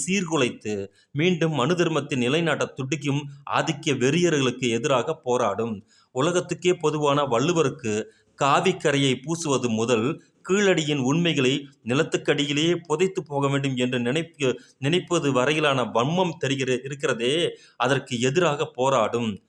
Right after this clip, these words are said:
தொகுதி ம-, மறுசீரமைப்பு மூலமாக தமிழ்நாட்டின் வலிமையை குறைக்கும் சதிக்கு எதிராக போராடும் அப்படின்னு சொல்லி, ஏகலைவனின் கட்டை விரலை கேட்டது போல திணி-, நீட்டை,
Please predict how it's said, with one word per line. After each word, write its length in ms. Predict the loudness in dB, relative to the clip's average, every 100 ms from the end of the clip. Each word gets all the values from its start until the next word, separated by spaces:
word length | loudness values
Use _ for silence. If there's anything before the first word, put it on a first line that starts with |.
| _ _
தொகுதி 340 | -2 0 0 2
ம-, 320 | 2 2 2
மறுசீரமைப்பு 720 | 2 2 2 2 2 0 -2
மூலமாக 680 | -2 0 0 0 0 -2 -4 -12 _
தமிழ்நாட்டின் 640 | 0 2 2 2 0 0
வலிமையை 540 | 2 2 2 0 -2 -2
குறைக்கும் 420 | -4 -4 -2 -4 -2
சதிக்கு 360 | -2 -2 -4 -2
எதிராக 720 | 0 2 0 0 -4 -6 -8
போராடும் 680 | -2 2 4 2 0 -2 -8 _
அப்படின்னு 260 | -6 -2 -2
சொல்லி, 500 | -2 -4 -2 -4 -6 -12 _ -6
ஏகலைவனின் 800 | 0 2 4 4 4 4 2 0 -2
கட்டை 420 | -2 0 2 2
விரலை 360 | 2 2 -2
கேட்டது 420 | 0 -2 0 -2 -2
போல 520 | -2 0 -2 -4 _ _ _
திணி-, 180 | -2 0
நீட்டை, 480 | 0 0 2 2